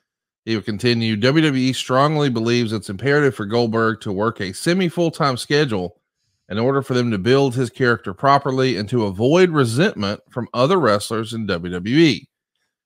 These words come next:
Because of the stalemate, W W E is planning WrestleMania without Goldberg. Sources say he remains so bitter toward the industry due to his experiences with W C W that he just doesn't have an open mind to possibly actually enjoying himself in W W E.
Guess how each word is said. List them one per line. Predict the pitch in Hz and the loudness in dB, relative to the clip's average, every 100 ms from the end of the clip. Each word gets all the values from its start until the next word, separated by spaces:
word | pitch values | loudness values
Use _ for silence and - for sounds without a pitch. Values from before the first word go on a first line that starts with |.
| _ | _
Because | 113 - 220 233 | -6 4 4 4
of | 196 | 0
the | |
stalemate, | - 165 143 120 117 139 120 | 2 4 4 4 2 0 0
W | 135 151 | 2 2
W | 139 156 | 2 2
E | 156 | 0
is | 135 | -2
planning | - 143 170 147 | -4 -2 0 0
WrestleMania | 135 135 117 113 113 117 107 | -2 -2 -2 -2 -2 -2 -4
without | 107 - 147 131 117 | -6 -2 0 0 0
Goldberg. | 135 156 120 98 67 - _ _ _ _ _ _ - | 0 0 0 -2 -4 -12 _ _ _ _ _ _ -4
Sources | 139 139 120 - | 0 0 -2 -2
say | 131 123 | 0 2
he | 127 | 0
remains | 120 120 117 98 | 0 -2 -2 -2
so | 170 196 | 2 4
bitter | 165 175 151 117 | 4 4 4 2
toward | 127 113 95 | 0 0 -2
the | 101 | -4
industry | 143 139 - 147 | -2 -4 -2 -2
due | 139 110 | 0 0
to | 104 | 0
his | 101 | -2
experiences | 92 - 160 151 139 120 113 | -6 -6 -4 -2 -2 -6 -8
with | 104 | -6
W | 120 117 | -4 -4
C | 110 110 | -2 -2
W | 110 117 120 - _ _ _ _ | 0 -2 -4 -8 _ _ _ _
that | 107 113 | -4 -2
he | |
just | 107 185 - | 0 -2 2
doesn't | 165 151 143 | 2 2 2
have | 151 135 | 2 0
an | - | 0
open | 120 143 147 120 | 0 0 0 0
mind | 117 117 110 | 2 0 -2
to | |
possibly | 101 139 156 - 135 123 - | 0 2 2 0 -2 -2 0
actually | 113 127 - 131 127 110 | 0 0 -2 -2 -2 -4
enjoying | 107 120 151 135 | -2 0 0 0
himself | 101 - 98 104 120 | -4 -4 -4 -4 -4
in | 104 | -4
W | 95 92 | -4 -4
W | 95 104 | -4 -4
E. | 139 110 - | -2 -4 -6